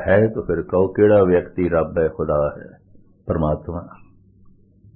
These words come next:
ਵਿਅਕਤੀ ਇੱਕ ਸਮੇਂ ਇੱਕੋ ਹੀ ਥਾਂ ਤੇ ਆਉਂਦਾ ਹੈ,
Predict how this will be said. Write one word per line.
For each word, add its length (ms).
ਵਿਅਕਤੀ 1000
ਇੱਕ 180
ਸਮੇਂ 440
ਇੱਕੋ 400
ਹੀ 80
ਥਾਂ 220
ਤੇ 180
ਆਉਂਦਾ 260
ਹੈ, 260